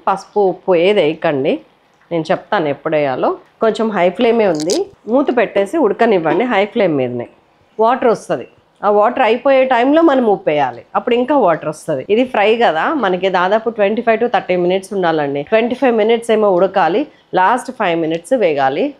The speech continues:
ఆ ఫైవ్ మినిట్స్ కూడా చాలా తక్కువ, ఇంత చిన్న ముక్కలు కొట్టించాం కాబట్టి అసలు అంత కూడా అవసరం లేదు. ఇంత less ingredients తోటి ఇంత taste ఎలా సాధ్యం అనే దానికి మీకు పెద్ద తెర దించుతాను నేను. So మొత్తం వేడెక్కింది, వాటర్ ఊరుతుంది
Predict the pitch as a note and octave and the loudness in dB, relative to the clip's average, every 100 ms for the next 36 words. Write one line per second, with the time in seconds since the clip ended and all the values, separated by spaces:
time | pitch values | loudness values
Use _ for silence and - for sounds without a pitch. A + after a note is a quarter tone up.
0 | F#3 G3 F3+ F#3 G#3+ G#3 G3 A#3+ B3 F#3+ | -6 -2 0 2 0 -2 -2 -2 0 0
1 | F3+ F3 - G3 D3+ - A3 A3+ A#3 A#3+ | 0 -2 -2 -2 -2 0 0 2 0 2
2 | B3+ A#3 A3+ G#3 G3+ G3+ G3+ F#3+ F3+ F3+ | 2 0 0 2 2 -2 -2 -2 0 2
3 | F3 F3+ A3 F3 E3 F3 F#3 F#3+ E3 - | 2 0 -2 -2 -2 0 0 0 -2 -6
4 | C#3+ B2+ - - - G3+ A3+ A3 A#3 G3+ | -6 -8 -12 -18 -4 0 2 2 2 2
5 | - C4+ A#3+ A3 G#3+ G#3 G#3+ - G3 A3 | 0 0 2 2 4 2 0 0 0 2
6 | F#3+ F#3+ F#3 F#3+ G3+ G#3 A3 G3 G3 G3+ | 2 2 0 2 0 0 0 0 0 0
7 | F3 F3 F3 D#3 D#3 D#3 E3 F3+ C#4 F4 | 0 0 0 0 -2 0 -2 -2 -4 -6
8 | - - - - - F#3 - F#3 E3 G#3+ | -12 -20 -20 -14 -8 -8 -2 -2 0 0
9 | D#4 - _ _ _ A3+ G#3+ A3+ F3+ - | 0 -8 _ _ _ 0 2 2 0 -2
10 | E3+ D#3 C#3 B2+ - - C4 C4+ C4 A3 | -4 -2 -2 -4 -8 0 0 0 -2 -2
11 | A3 C4 A3+ A3+ A#3+ A#3+ A#3+ G#3+ G#3+ G3+ | 0 2 4 4 2 0 0 2 4 4
12 | G3 G3+ G#3+ G3+ G#3+ G3+ | 2 2 2 2 2 2